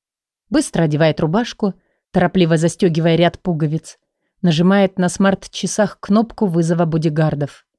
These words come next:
"Ран!" С мольбой качаю головой, все еще отказываясь принимать действительность.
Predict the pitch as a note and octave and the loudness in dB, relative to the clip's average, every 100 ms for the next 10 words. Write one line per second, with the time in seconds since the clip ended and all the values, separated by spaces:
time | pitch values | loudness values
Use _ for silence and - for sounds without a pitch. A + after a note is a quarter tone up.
0 | _ _ _ _ _ _ _ _ - B3 | _ _ _ _ _ _ _ _ -6 0
1 | C#4+ C4 B3 G3+ - _ _ _ - - | 2 2 2 2 0 _ _ _ -12 -2
2 | F#3 F#3 E3 G3+ F#3+ F3+ - G3 F3+ F#3+ | 0 2 2 0 0 -2 0 0 2 2
3 | F#3+ A#3 A3+ - A3+ G#3+ B3 A#3 - C#4 | 2 0 -2 -2 0 0 -2 -4 -2 0
4 | A#3 G3+ G#3 F#3+ - A3 A3+ A#3+ A#3 F#3 | 2 2 0 0 0 2 4 2 -2 -2
5 | A3 A3 G3 G#3 - F3+ D#3+ D#3 - | -2 -2 -4 -4 -2 -2 0 -4 -8